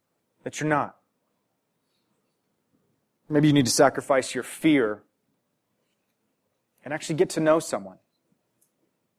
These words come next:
Get to know someone that you've maybe wanted to get to know and actually move towards them. And realize that that fear of rejection is keeping you from so much more.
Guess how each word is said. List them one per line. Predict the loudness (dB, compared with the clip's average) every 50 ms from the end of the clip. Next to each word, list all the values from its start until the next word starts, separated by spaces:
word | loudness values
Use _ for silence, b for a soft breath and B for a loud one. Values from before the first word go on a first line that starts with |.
| _ _ _ _ _ _ _ _ _ _ -12
Get | -12 -6
to | -4 2
know | 4 4 4
someone | 4 4 2 2 4 2
that | 2 2
you've | 2 4 4
maybe | 4 6 6 6
wanted | 6 6 4 4 2
to | 0 0 2
get | 2 2 2 2
to | -2 -2
know | 0 2 2 2
and | 0 0
actually | -2 -2 -4 -4
move | -2 -2 -6 -8
towards | -6 -2 0 0 0 0 -2 -6
them. | -12 -16 -18 _ _ _ _ _ _ _ _ _ _ _ _ _ _ _ _ _ _ _ _ _ _ _ _ _ _ _ _ _ _ _ _ _ _ _ _ _ _ _ _ _ -16
And | -10 -2 2
realize | 4 6 6 6 6 6 4 2 2
that | 0 0 0 0 -6 _ _ _ -20 _ _ _ _ _ _
that | -4 -4 -4
fear | -4 2 4 6 6 6
of | 6 2
rejection | -2 2 2 2 2 2 -2 -8 -10
is | -12 -10
keeping | -8 -8 -8 -8 -8 -12
you | -12
from | -12 -14 -14 -14
so | -6 -4 -2 -2
much | -2 -4 -4 -6 -8
more. | -6 -6 -6 -6 -8 -12